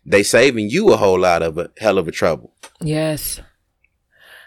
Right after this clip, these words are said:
Speaker 2: Very
Speaker 1: So,
Speaker 2: important to
Speaker 1: and
Speaker 2: understand and accept.
Speaker 1: Yeah.
Speaker 2: Mm-hmm.
Speaker 1: You have to understand that. And it was just like, this book was, like, really telling me, okay, this is the, this is that healing confirmation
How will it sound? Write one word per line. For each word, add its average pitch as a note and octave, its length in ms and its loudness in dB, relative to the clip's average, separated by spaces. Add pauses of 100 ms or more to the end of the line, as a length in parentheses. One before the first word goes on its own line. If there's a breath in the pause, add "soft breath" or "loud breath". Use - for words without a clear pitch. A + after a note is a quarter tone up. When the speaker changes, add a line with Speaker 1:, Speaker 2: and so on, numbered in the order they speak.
(240 soft breath)
Speaker 2:
Very G3 360 2
Speaker 1:
So, A2+ 140 4
Speaker 2:
important B2 400 4
to F#3 120 -4
Speaker 1:
and E3+ 120 0
Speaker 2:
understand D#3 480 0
and D3 100 -6
accept. - 680 -10
Speaker 1:
Yeah. G2 540 2
Speaker 2:
Mm-hmm. E3 480 -10
Speaker 1:
You A2 200 -4
have A#2 340 2
to - 160 -4
understand G2 600 -2
that. D2 280 -8
And E2+ 240 -6
it G#2 100 0
was G#2 240 -4
just G#2 240 -4
like, F2+ 260 0
this F2 160 -8
book - 380 0
was, F2+ 220 -4
like, E2+ 460 -4 (800 soft breath)
really A2+ 520 2
telling G2+ 460 -2
me, D#2 200 -8
okay, E2 640 -6 (120)
this F#2+ 400 -6
is E2+ 420 -8
the, E2+ 480 -4 (540 soft breath)
this G#2+ 260 -2
is F2+ 140 -8
that F2 200 -2
healing A2+ 520 -4
confirmation E2 840 -8